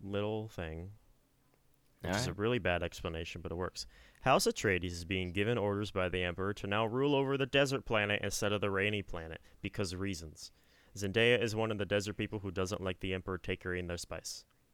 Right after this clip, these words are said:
Speaker 1: Dave Bautista and the Fat Man used to rule desert, but now they were told to leave, so he angry.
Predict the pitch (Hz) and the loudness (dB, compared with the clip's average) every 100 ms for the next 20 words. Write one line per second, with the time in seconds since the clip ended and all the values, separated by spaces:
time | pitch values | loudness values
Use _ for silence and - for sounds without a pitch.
0 | _ _ _ - 104 101 113 117 113 120 | _ _ _ -2 -2 -2 -4 -4 0 0
1 | 107 107 101 101 - _ _ 104 - 104 | 0 0 -2 -6 -10 _ _ -10 0 2
2 | 101 104 101 98 104 110 107 - 101 104 | 2 2 0 0 -4 -4 -4 -4 -6 -2
3 | 107 82 98 92 92 85 92 92 95 95 | -2 2 0 2 -4 -2 -4 0 0 0
4 | 98 95 92 98 - 92 90 90 - 90 | 0 -2 -4 -6 -4 -4 -4 -6 -4 -6
5 | 87 90 87 87 85 82 78 | -4 -4 -4 -6 -6 -10 -12